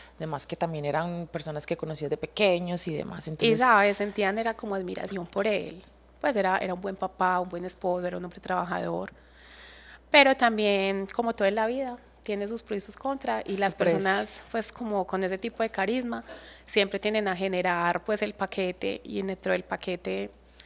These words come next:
Speaker 2: no podía faltar, pues, como la envidia.
Speaker 1: ¿En qué momento ese círculo familiar llega como los primeros avisos de que los estaban amenazando y que estaban corriendo peligro?
Speaker 2: O sea, nosotros nunca nos dimos cuenta de eso, ¿sabes? Porque eso fue una amenaza que, que llegó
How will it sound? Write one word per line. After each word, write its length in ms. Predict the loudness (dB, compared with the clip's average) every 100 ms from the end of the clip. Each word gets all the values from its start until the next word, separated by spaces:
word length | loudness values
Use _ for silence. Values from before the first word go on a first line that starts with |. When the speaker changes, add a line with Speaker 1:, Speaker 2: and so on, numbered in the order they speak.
| -8
Speaker 2:
no 100 | -8
podía 240 | -2 -2 -2
faltar, 300 | -4 -8 -10
pues, 140 | -10 -10
como 200 | -8 -8
la 80 |
envidia. 460 | -6 -8 -10 -2 0
Speaker 1:
¿En 120 | 2
qué 180 | 4 6
momento 380 | 6 4 8 8
ese 160 | 8
círculo 340 | 2 2 4 4
familiar 440 | 4 2 2 2
llega 240 | 2 0 0
como 240 | 0 0
los 140 | 0
primeros 320 | 0 0 2 4
avisos 440 | 4 4 0 2
de 200 | 2 2
que 280 | -2 -4 -4 -6
los 140 | -4
estaban 240 | -2 0 0
amenazando 400 | -2 -4 -4 -2
y 20 |
que 80 | -2
estaban 220 | -2 -4
corriendo 280 | -6 -6 -6
peligro? 380 | -4 -6 -8 -14 -18 -20 -18 -18 -18 -2
Speaker 2:
O 60 | 2
sea, 300 | 4 4 4
nosotros 500 | 0 -2 0 -2 -2
nunca 220 | -2 -4
nos 120 | -4
dimos 220 | -6 -8 -8
cuenta 280 | -6 -4
de 240 | -2 0 0
eso, 200 | -2 -2
¿sabes? 340 | 0 0 0
Porque 800 | -2 -4 0 2 2 2 -2 -8 -14 -20 -8
eso 180 | -4 -2
fue 140 | -2
una 80 | -2
amenaza 380 | -2 -2 -4 -6
que, 440 | -2 0 0 -2
que 140 | -4 -2
llegó 600 | 0 2 4 4 2